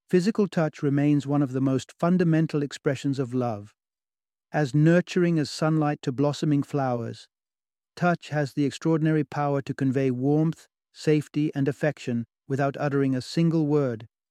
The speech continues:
Babies provided with affectionate contact often flourish emotionally,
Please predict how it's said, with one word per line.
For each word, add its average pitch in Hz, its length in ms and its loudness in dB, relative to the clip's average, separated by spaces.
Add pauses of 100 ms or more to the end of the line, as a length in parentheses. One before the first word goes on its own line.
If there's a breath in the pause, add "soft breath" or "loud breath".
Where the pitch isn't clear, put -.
(480)
Babies 175 380 2
provided 156 580 0
with 151 180 -2
affectionate 156 560 -2
contact 143 640 -4
often 160 380 -2
flourish 160 500 0
emotionally, 151 720 0